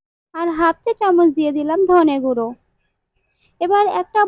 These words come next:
বড় সাইজের টমেটোকে কুচিয়ে রেখেছি, সেটা দিয়ে দিচ্ছি। আবারও সব মশলাগুলোকে ভালোভাবে ভেজে নেব। এবার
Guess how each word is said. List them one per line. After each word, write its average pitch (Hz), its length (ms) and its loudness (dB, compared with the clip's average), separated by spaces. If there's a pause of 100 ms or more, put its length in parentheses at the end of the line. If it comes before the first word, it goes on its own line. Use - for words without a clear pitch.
বড় 349 220 2
সাইজের 381 560 0
টমেটোকে 302 640 -6
কুচিয়ে 302 380 -6
রেখেছি, 285 420 -8
সেটা 262 300 -8
দিয়ে 277 260 -8
দিচ্ছি। 269 420 -8 (1160)
আবারও 415 480 -2
সব 381 260 0
মশলাগুলোকে 320 960 -2 (200)
ভালোভাবে 320 600 -2 (140)
ভেজে 302 340 -2
নেব। 285 240 -6 (3250)
এবার 359 340 2